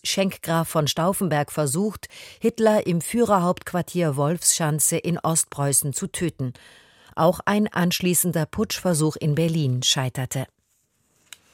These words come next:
Florian Wellbrock ist mit der Freiwasserstaffel zu Gold geschwommen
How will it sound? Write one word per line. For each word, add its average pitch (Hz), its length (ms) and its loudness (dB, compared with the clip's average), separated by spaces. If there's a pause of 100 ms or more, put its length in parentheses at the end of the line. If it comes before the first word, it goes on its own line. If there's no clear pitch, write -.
(880)
Florian 247 640 4
Wellbrock 143 560 0
ist - 340 0
mit 180 160 0
der 180 140 2
Freiwasserstaffel 185 1000 0
zu 185 180 0
Gold 170 380 0
geschwommen 143 520 0